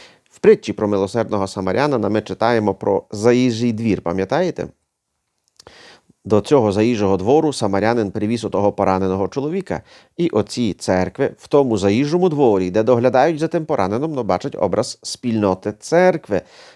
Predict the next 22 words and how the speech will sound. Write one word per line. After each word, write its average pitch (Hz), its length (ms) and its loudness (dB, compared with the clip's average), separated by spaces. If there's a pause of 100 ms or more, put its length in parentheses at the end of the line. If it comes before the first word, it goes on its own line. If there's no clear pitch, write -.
(120)
в - 40 -6
якій, 113 500 -2
отій 95 240 -8
спільноті 92 460 -6
церкви, 107 400 -2
поранений 101 580 -2
грішник 87 560 -10
проходить 92 680 -6
лікування. 113 840 -4 (1200)
Так. - 380 -2 (1600)
В - 20 -4
Євангелії 151 380 4
від 143 180 -6
Йоанна 131 260 2
ми 113 80 0
читаємо 113 380 0
прекрасне 131 560 -2
порівняння, 95 600 -2
яке 117 480 0
дуже 120 480 0
чудово 120 380 0
зображує, 101 580 0